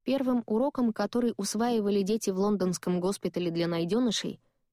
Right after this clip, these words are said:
была их покинутость. Им напоминали, порой ежедневно, что никому в этом мире нет до них дела и некому их любить,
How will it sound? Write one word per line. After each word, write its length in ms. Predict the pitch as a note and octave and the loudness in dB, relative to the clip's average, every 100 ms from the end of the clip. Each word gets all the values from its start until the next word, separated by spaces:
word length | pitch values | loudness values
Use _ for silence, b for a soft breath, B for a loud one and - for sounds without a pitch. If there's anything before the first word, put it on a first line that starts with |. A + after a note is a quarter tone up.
| _ | _
была 260 | F#3+ A3 B3+ | -2 0 2
их 180 | A#3+ - | -2 -2
покинутость. 760 | B3 - G3+ D#3 - - - - _ _ _ _ _ _ _ | -6 -2 -2 -4 -8 -14 -14 -20 _ _ _ _ _ _ _
Им 180 | G#3 G#3 | 0 2
напоминали, 640 | G3 G3 G3 G#3+ G3+ D#3 - _ _ - | 2 0 2 2 2 -2 -6 _ _ -4
порой 280 | A3 C4 | 0 2
ежедневно, 680 | C4+ C#4 D4+ C4 E3+ D3+ - - _ _ _ | 2 2 2 2 2 -2 -6 -10 _ _ _
что 220 | - - | -8 0
никому 420 | G#3+ A3+ B3 C4+ D4+ | 2 2 2 2 2
в 80 | |
этом 280 | A#3+ A3 G#3+ | 0 2 2
мире 280 | A3 C4 A#3 | 4 4 4
нет 260 | G#3+ A3 F#3+ | 4 2 2
до 120 | G3 | 2
них 260 | G3 F3+ | 2 0
дела 380 | E3+ G#3 B3+ A#3+ b b b _ | 0 2 2 0 b b b _
и 80 | G#3+ | 2
некому 480 | G#3+ A3 - G#3+ G3+ | 2 2 2 2 2
их 300 | - G#3 - | 0 -2 0
любить, 480 | G#3 G3 F#3+ - | 0 0 -2 -4